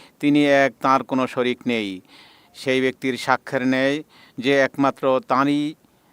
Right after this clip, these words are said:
আশ্রয় গ্রহণ করে এবং তাঁরই ইবাদত করে। আমি আরও সাক্ষ্য দিচ্ছি যে আমাদের নবী মুহাম্মদ সাল্লাল্লাহু আলাইহি ওয়াসাল্লাম তাঁর বান্দা ও রাসূল,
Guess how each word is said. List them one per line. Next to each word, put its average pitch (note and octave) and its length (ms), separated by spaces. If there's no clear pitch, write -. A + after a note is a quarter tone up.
আশ্রয় B2+ 460
গ্রহণ A#2+ 320
করে A#2+ 280
এবং A#2 260
তাঁরই A2 380
ইবাদত A2 380
করে। G2 340
আমি A#2 220
আরও A#2+ 220
সাক্ষ্য A#2+ 320
দিচ্ছি B2+ 340
যে C3+ 220
আমাদের C3+ 300
নবী C#3 240
মুহাম্মদ C#3 420
সাল্লাল্লাহু C#3 680
আলাইহি C#3+ 420
ওয়াসাল্লাম C#3 680
তাঁর C3 220
বান্দা B2 360
ও A2+ 80
রাসূল, G#2+ 560